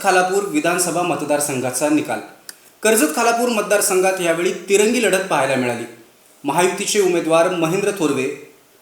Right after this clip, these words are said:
नितीन सावंत हे महाविकास आघाडीचे, तर अपक्ष म्हणून सुधाकर घारे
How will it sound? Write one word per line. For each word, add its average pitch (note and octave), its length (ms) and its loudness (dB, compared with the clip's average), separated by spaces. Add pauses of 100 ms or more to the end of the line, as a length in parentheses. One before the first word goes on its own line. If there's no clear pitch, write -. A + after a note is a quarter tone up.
(200)
नितीन D4 280 4
सावंत B3 320 4
हे A#3+ 100 2
महाविकास A3 520 2
आघाडीचे, F#3 640 0
तर G3+ 80 0
अपक्ष - 460 -2
म्हणून F#3+ 300 0
सुधाकर A3+ 600 0
घारे F3 320 2